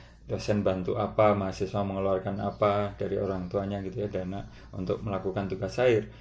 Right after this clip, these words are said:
Itu juga penelitian. Itu juga penelitian. Jadi ketika saya bicara ini, saya tidak bilang penelitian ini adalah hanya yang dibiayai oleh pemerintah atau swasta atau siapapun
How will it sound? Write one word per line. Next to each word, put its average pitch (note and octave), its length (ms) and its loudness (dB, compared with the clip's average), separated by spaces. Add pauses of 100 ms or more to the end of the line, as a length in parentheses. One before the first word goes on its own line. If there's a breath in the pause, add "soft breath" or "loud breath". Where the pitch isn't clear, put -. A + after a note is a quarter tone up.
(120)
Itu F#3 320 4
juga - 240 6
penelitian. G3+ 720 4 (880)
Itu F3+ 240 4
juga C#3+ 240 6
penelitian. D3+ 560 2
Jadi D#3+ 160 0
ketika E3 240 2
saya D3+ 400 2 (320 loud breath)
bicara B2+ 560 6
ini, D#3 320 4
saya F3+ 240 6
tidak C#3 560 6
bilang A2+ 400 6
penelitian B2 480 2
ini A#2 240 4
adalah B2 400 4 (160)
hanya A#2 240 2
yang A#2+ 240 2
dibiayai G#2 640 6
oleh A2 320 4 (880 loud breath)
pemerintah G#2+ 800 6 (160)
atau A#2 240 2
swasta - 640 2
atau A2+ 560 4
siapapun A#2+ 720 6